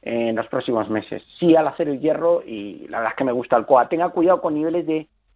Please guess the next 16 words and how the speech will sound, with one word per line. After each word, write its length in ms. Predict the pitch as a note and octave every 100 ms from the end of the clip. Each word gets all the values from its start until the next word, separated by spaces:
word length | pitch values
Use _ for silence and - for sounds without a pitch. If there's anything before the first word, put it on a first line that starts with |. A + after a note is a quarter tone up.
| _
de, 720 | - D3 D#3+ D#3 D#3 D3+ D#3+ E3+
en 140 | D#3
primera 300 | E3 F3 G#3
instancia, 760 | F#3+ - G3+ G3 - C3 G#2+ -
veinte 460 | - B2 F3 E3+ F3+
dólares, 420 | F#3 G3 G3 G#3 - -
en 160 | C#3
segunda 420 | - C3+ E3 F3+
más 160 | E3+ E3
lejos, 300 | E3 E3+ F3+
los 200 | C#3+ A2
dieciséis 600 | A#2+ A#2+ - B2+ D#3 C#3+ -
es 100 | B2+
el 120 | C3 -
siguiente 360 | A#2+ A2+ -
soporte. 500 | - A2 - - B2